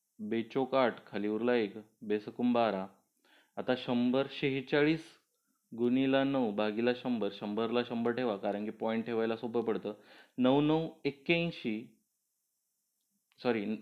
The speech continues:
इथे सहा आहेत. नऊ सकी चोपन्न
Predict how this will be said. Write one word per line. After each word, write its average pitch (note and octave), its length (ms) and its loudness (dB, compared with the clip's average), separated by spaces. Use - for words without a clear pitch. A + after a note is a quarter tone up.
इथे A2+ 160 -6
सहा A2 300 -4
आहेत. G2 160 0
नऊ B2+ 200 4
सकी E3+ 360 0
चोपन्न D#3+ 600 4